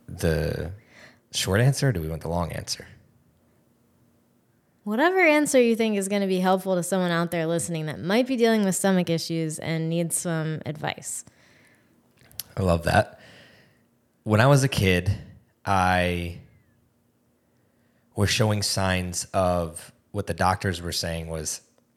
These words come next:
Speaker 1: anxiousness, anxiety. That's what they thought was causing my stomach issues. And what that showed up as was having diarrhea multiple times a week.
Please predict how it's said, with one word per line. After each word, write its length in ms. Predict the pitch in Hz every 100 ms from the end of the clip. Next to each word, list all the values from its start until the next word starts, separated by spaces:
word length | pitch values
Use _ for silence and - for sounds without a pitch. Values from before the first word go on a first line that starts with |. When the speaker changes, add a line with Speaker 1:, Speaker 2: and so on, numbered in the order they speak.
| _ _ -
Speaker 1:
anxiousness, 680 | 101 92 - - 76 - - _ _ _ _ 92
anxiety. 640 | 90 90 82 71 - 101 _ -
That's 300 | 92 92 -
what 140 | 104
they 160 | 95 85
thought 480 | - 87 85 76 -
was 160 | 80
causing 600 | - 95 85 82 80 73 - _ _ _ _
my 100 | 90
stomach 420 | 82 - 95 85 -
issues. 300 | - - 87
And 80 |
what 140 | 85 85
that 120 | 76
showed 280 | - 95 113
up 340 | 170 175 - - _ _ _ -
as 340 | 92 85 90
was 300 | 95 90 85 -
having 360 | - 107 107 101
diarrhea 760 | 92 95 92 90 87 82 80 - _ _ _ -
multiple 460 | 104 101 92 92
times 300 | - 87 78
a 60 | 78
week. 360 | 76 - -